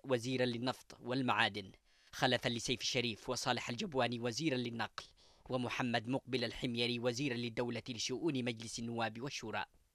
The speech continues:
أما المحافظات فقد تم تعيين أمين أحمد محمود محافظا لتعز خلفا لعلي المعمري، وتعيين اللواء الركن علي مقبل صالح محافظا لمحافظة الضالع خلفا للجعدي، والعميد ركن أحمد عبد الله التركي محافظا لمحافظة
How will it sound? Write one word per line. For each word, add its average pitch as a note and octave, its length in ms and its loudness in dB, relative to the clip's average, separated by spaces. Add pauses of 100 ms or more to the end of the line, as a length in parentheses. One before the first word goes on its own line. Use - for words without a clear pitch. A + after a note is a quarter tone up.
(280)
أما C3+ 180 8
المحافظات B2+ 680 6
فقد - 260 -2
تم B2 260 4
تعيين B2 540 2
أمين B2 440 2
أحمد B2 340 2
محمود B2+ 400 -2 (180)
محافظا B2+ 480 0
لتعز A#2+ 500 0
خلفا B2 340 0
لعلي B2 320 8
المعمري، A2+ 520 2 (460)
وتعيين B2+ 520 4
اللواء B2 360 4
الركن A#2+ 320 0
علي A#2+ 240 4
مقبل B2 340 -2
صالح G#2+ 480 -2
محافظا B2 500 0
لمحافظة A#2+ 760 2
الضالع A2+ 420 -2 (380)
خلفا B2+ 420 2
للجعدي، A#2 560 2 (400)
والعميد A#2+ 520 4
ركن B2 240 0 (100)
أحمد B2+ 340 2
عبد A#2 180 4
الله B2 140 2
التركي B2 340 -2
محافظا A#2+ 460 0
لمحافظة A#2+ 640 0